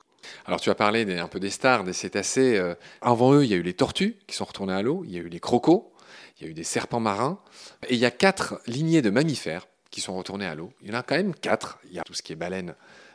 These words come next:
que tu viens de nommer, les dauphins. Il y a eu les siréniens. Donc, les siréniens, c'est le dugong et, euh, le manatee, et cetera. Ces espèces de gros phoques bizarres, euh, qu'on trouve dans différents endroits du monde. Les pinnipèdes, donc ça, c'est les phoques.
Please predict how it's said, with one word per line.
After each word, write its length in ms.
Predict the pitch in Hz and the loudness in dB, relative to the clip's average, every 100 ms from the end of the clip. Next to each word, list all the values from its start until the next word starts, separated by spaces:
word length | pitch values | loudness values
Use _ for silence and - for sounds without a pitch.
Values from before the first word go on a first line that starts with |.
| - | -20
que 80 | - | -20
tu 160 | - | -20
viens 160 | 78 80 | -18 -18
de 140 | 78 | -16
nommer, 340 | 78 107 151 175 | -4 0 2 0
les 100 | 92 | 0
dauphins. 380 | 104 - 185 185 - - - - _ | -4 -2 -4 -4 -16 -20 -20 -20 _
Il 80 | 113 | 0
y 40 | 131 | 2
a 20 | |
eu 80 | 139 | 4
les 100 | 107 | 2
siréniens. 600 | - 208 165 127 117 190 _ _ _ _ | 4 4 4 2 -2 -8 _ _ _ _
Donc, 120 | 87 | -20
les 60 | 82 | -12
siréniens, 440 | - 98 104 120 | -6 -4 -2 -2
c'est 140 | 117 95 | -4 -6
le 100 | 85 | -8
dugong 560 | 98 123 139 135 92 78 _ _ | -8 -2 0 0 -4 -8 _ _
et, 140 | 80 80 | -18 -14
euh, 240 | 80 80 | -14 -14
le 80 | 82 | -8
manatee, 560 | 85 104 113 - 160 117 _ | -4 -2 -2 -4 -10 -12 _
et 60 | |
cetera. 400 | - - 101 185 | -14 -6 -4 -2
Ces 220 | 302 87 85 | -4 -8 -10
espèces 260 | - 98 | -8 -6
de 80 | 90 | -4
gros 220 | 90 113 | 0 0
phoques 320 | 104 120 117 | 2 2 2
bizarres, 580 | 90 101 110 117 110 87 - - - - _ 85 | -4 -6 -2 0 0 -4 -12 -20 -20 -20 _ -18
euh, 100 | 85 | -18
qu'on 160 | 92 | -16
trouve 180 | - 110 | -14 -10
dans 120 | 90 | -10
différents 320 | 87 104 92 | -8 -8 -8
endroits 180 | 95 95 | -4 -2
du 60 | 123 | 2
monde. 200 | 185 180 - - - - | 0 0 -8 -20 -12 -2
Les 160 | 113 | -2
pinnipèdes, 600 | - - 247 175 98 139 | -2 -2 0 2 0 0
donc 1040 | - - _ _ _ _ _ _ _ _ - | -4 -8 _ _ _ _ _ _ _ _ -16
ça, 100 | 85 | -16
c'est 100 | 71 | -14
les 80 | |
phoques. 320 | - 185 - | -6 -6 -6